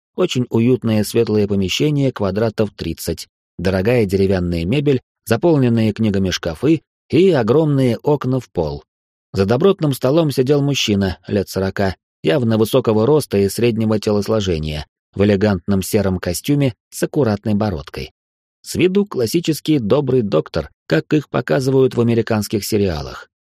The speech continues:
В принципе, если бы доктор Хаус сохранился раза в два лучше и был чуть моложе, чем в сериале, медиум бы даже чем-то походил на него. И да, никакого тебе стеклянного шара на столе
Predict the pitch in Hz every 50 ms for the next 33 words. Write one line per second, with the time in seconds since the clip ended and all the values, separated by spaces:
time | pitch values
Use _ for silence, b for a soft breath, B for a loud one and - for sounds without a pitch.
0 | _ _ _ _ _ _ _ - - 175 180 160 - 156 139 - 143 135 127 123
1 | 151 151 127 127 123 110 120 113 123 135 127 - - 123 117 - - 123 107 92
2 | 85 85 82 - - _ _ - - 107 - 113 113 113 113 110 107 101 - 110
3 | 107 104 101 104 107 101 95 101 104 104 113 147 151 - - - 80 76 - _
4 | _ _ _ - 143 135 139 143 127 113 - - 123 - 120 120 123 123 110 90
5 | 78 82 85 80 - 101 95 90 - - 98 95 104 131 147 131 107 87 78 -
6 | - _ _ _ _ - 101 131 165 165 151 151 156 156 151 147 147 135 135 143
7 | 135 113 123 131 123 123 123 110 - 131 123 120 - - 120 - _ 123 - -
8 | 123 120 107 101 87 80 78 76 76 78 78 73 71 65 - - _ _ _ _
9 | _ _ _ _ _ - 180 175 123 87 76 71 - - _ _ - - 101 -
10 | - - 95 - 165 143 - 113 107 107 98 - - 101 - 110 107 101 98 95
11 | 92 92 92 - 139 151 147 143 135 127 117 - - 120 120 117 113 107 98